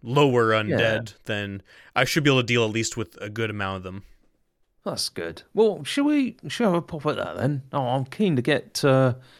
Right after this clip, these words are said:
Speaker 2: get them out of the way.
Speaker 1: Yes, I would,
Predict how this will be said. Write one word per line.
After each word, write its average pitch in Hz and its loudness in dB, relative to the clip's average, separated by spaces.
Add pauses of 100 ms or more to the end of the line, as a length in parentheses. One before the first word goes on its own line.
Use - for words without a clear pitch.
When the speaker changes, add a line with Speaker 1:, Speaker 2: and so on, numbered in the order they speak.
(640)
Speaker 2:
get 208 2
them 196 2
out 151 2
of 131 -2
the 135 4
way. 95 2 (600)
Speaker 1:
Yes, 151 2
I 123 -2
would, 120 -6